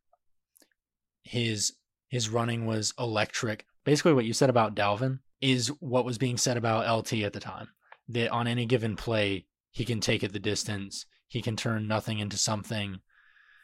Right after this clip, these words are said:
And to just, like, grow up being able to watch him on a team that, like, th-, it's not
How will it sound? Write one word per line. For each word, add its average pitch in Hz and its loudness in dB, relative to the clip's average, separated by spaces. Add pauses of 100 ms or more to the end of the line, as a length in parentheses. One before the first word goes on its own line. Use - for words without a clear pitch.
(360)
And 117 0 (240)
to 131 -2
just, 127 4
like, 127 2
grow 120 6
up 110 2 (480)
being 123 -2
able 113 -2
to 110 -2
watch 107 2
him 113 -4
on 139 0
a 135 2
team 147 2
that, 123 2
like, 110 -2 (800)
th-, 127 -4
it's 135 -2
not 127 2